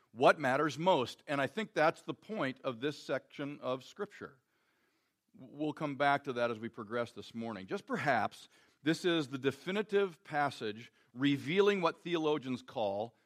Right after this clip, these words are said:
the hypostatic union. Some of you know what that is. It's the idea, the theology, that Jesus embodied one hundred percent humanity and one hundred percent divinity.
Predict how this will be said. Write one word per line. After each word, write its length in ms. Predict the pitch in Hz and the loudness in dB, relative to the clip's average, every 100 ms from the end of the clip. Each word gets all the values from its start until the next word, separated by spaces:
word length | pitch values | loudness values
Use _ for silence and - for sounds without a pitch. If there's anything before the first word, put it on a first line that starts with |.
| _ 107 | _ 0
the 100 | 120 | 0
hypostatic 840 | 117 143 160 160 - 156 147 123 123 | 2 0 2 -4 -2 0 2 2 -4
union. 520 | 117 123 113 98 82 _ _ _ _ _ _ _ | -6 -4 -4 -6 -12 _ _ _ _ _ _ _
Some 180 | 131 120 | -8 -6
of 80 | |
you 100 | 120 | -4
know 100 | 123 | -4
what 160 | 113 120 | -4 -2
that 200 | 120 110 | -2 -2
is. 180 | 87 82 _ _ _ _ _ | -6 -12 _ _ _ _ _
It's 140 | - - | -12 -4
the 140 | 170 | 8
idea, 440 | 160 151 156 202 156 | 8 8 6 8 8
the 100 | 151 | 8
theology, 640 | 151 151 202 208 143 143 | 4 8 8 8 4 2
that 260 | 143 143 131 | 4 4 4
Jesus 600 | 131 208 151 135 143 143 | 0 0 2 2 0 -2
embodied 600 | 160 143 165 160 143 127 | -4 2 6 6 6 2
one 160 | 156 | 2
hundred 200 | 233 247 | 2 0
percent 420 | 208 190 - 190 185 | -2 -4 -2 -2 -2
humanity 640 | 170 160 165 120 120 131 _ _ _ | -4 0 0 0 -4 -8 _ _ _
and 260 | 135 135 147 | -4 -2 0
one 100 | 190 | 2
hundred 180 | 214 196 | 2 2
percent 440 | 170 - 180 151 | -2 -2 -4 -2
divinity. 540 | 131 123 165 117 92 | -4 0 0 -2 -4